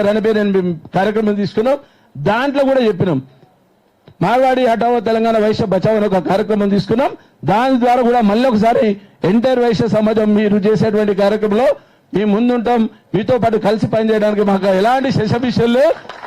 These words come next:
పూర్తి స్థాయిలో మార్వాడి హటావో తెలంగాణ వ్యాపారి బచావో అనే నినాదం తీసుకునేంత వరకు దాన్ని పూర్తి స్థాయిలో పనిచేసేయడం కోసం శాంతియుతంగా మీరు చెప్పినటువంటి మీ గుజరాతీ బిడ్డడు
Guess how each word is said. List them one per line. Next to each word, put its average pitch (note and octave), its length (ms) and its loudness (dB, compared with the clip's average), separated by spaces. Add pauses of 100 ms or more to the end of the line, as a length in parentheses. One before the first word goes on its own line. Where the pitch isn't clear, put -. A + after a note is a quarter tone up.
(120)
పూర్తి C#4 400 0
స్థాయిలో C4 340 2 (160)
మార్వాడి B3+ 420 2 (100)
హటావో A#3 400 2 (580)
తెలంగాణ B3 360 0 (100)
వ్యాపారి A#3 340 2 (100)
బచావో A#3 340 2
అనే A3+ 180 0
నినాదం A3+ 420 2
తీసుకునేంత A3 460 -2
వరకు A#3 240 -2
దాన్ని G#3+ 240 0
పూర్తి A3 240 -2
స్థాయిలో A3+ 240 0 (100)
పనిచేసేయడం G#3+ 580 0
కోసం B3+ 240 0 (480)
శాంతియుతంగా B3 680 -2 (120)
మీరు B3+ 240 0
చెప్పినటువంటి B3 580 -2
మీ A#3+ 80 2 (100)
గుజరాతీ B3 460 0
బిడ్డడు A#3+ 320 0